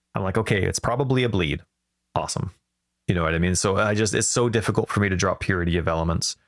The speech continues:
But on the tree, I'm either deciding between those two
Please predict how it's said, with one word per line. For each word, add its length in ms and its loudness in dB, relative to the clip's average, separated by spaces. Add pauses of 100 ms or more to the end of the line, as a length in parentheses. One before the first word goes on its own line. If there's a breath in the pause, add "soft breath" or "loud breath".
(300)
But 80 2
on 160 0
the 60 0
tree, 520 0
I'm 400 0
either 240 2
deciding 500 2
between 400 2
those 260 2
two 600 2